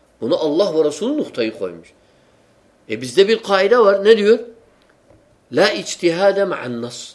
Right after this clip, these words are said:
Nas olduğu yerde içtihat yoktur. İçtihat olsa şeytani olur.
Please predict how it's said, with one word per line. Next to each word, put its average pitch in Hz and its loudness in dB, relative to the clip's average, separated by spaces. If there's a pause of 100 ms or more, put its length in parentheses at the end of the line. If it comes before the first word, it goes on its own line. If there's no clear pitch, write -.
(140)
Nas 143 -2
olduğu 156 -4
yerde 180 0
içtihat 165 -10
yoktur. - -12 (1040)
İçtihat 143 0
olsa 220 2
şeytani 220 -2
olur. 156 0